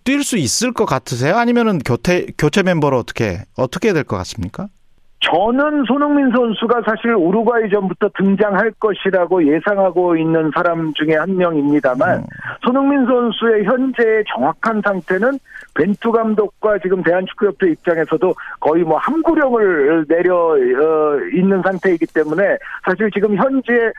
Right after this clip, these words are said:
Speaker 2: 우리 기자분들도 많이 와 있기는 합니다만, 어, 손흥민 선수의 지금 현재 정확한 몸 상태에 관해서는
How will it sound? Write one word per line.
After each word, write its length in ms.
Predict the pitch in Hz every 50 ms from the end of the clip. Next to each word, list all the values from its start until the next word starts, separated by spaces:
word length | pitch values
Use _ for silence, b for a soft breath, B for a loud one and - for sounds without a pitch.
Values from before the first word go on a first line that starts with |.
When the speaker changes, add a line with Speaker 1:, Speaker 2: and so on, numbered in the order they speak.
| B B B -
Speaker 2:
우리 500 | 175 180 202 214 214 208 202 190 180 143 -
기자분들도 720 | - 156 - 214 202 196 185 190 185 175 175 175 170 208 196
많이 320 | 160 120 127 - 190 202
와 340 | 196 165 151 160 165 165 170
있기는 420 | 147 143 - _ - 185 175 180 175
합니다만, 600 | 196 202 202 190 175 170 156 151 185 226 254 269 B B B B B B B
어, 80 | 175 170
손흥민 380 | - 254 285 285 285 294 277 254
선수의 420 | 220 240 226 214 180 202 214 214 208 - -
지금 280 | - - - 196 214
현재 440 | 233 233 220 220 202 214 214 202 202 190 - - -
정확한 540 | - - - - - - 240 233 220 208 190 B B B B -
몸 220 | - 165 202 196 -
상태에 480 | 214 208 196 - - 202 196 190 185
관해서는 600 | 156 180 175 170 165 160 - 180 170 190 208 190